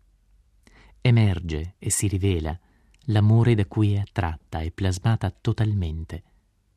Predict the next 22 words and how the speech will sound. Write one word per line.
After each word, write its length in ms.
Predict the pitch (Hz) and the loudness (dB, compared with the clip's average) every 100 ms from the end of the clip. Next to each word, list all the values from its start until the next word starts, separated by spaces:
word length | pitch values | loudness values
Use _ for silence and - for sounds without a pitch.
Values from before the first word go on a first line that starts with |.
| _ _ | _ _
senza 400 | - 120 110 95 | -2 0 2 0
frammentazione, 920 | - 80 76 78 87 - 85 80 82 _ _ _ _ _ _ _ _ | -2 -4 -4 -6 -10 -8 -8 -8 -12 _ _ _ _ _ _ _ _
senza 420 | - 120 107 - | -2 2 2 0
tentennamenti. 1000 | - 92 87 92 85 80 78 80 82 - - _ _ _ _ _ _ _ _ | -2 -4 -2 -4 -4 -4 -6 -10 -14 -18 -20 _ _ _ _ _ _ _ _
È 140 | - 120 | -2 2
l'integrità 720 | 110 107 123 110 110 - 120 | 2 2 2 0 0 0 0
della 260 | 110 104 104 | 0 -2 -4
creatura, 640 | 110 104 - 90 82 85 - _ _ _ _ - | -4 -6 -6 -8 -6 -6 -12 _ _ _ _ -2
preservata 640 | 110 107 104 117 - 110 | 2 2 4 2 2 -2
per 200 | 104 95 | -2 -4
grazia, 560 | 104 95 - - 85 - _ _ _ _ _ | -2 -4 -6 -10 -10 -12 _ _ _ _ _
libera 400 | 127 143 127 123 | 4 4 4 2
di 140 | 113 | 0
rispondere 640 | 107 - 135 92 80 80 78 | -2 -2 0 0 -2 -4 -6
altresì, 480 | 80 85 - 80 - _ _ _ _ _ | -8 -10 -8 -10 -12 _ _ _ _ _
nella 240 | 110 101 | 0 0
sovrabbondanza 880 | 92 101 107 101 104 104 113 110 104 | 2 2 2 2 2 2 0 0 0
della 180 | 92 95 | 0 0
propria 340 | - 101 107 | -2 -2 -2
ricerca 440 | 92 92 107 - 101 | -4 -4 -6 -4 -4
di 100 | 95 | -2
verità, 460 | 92 92 - 85 | -4 -6 -10 -14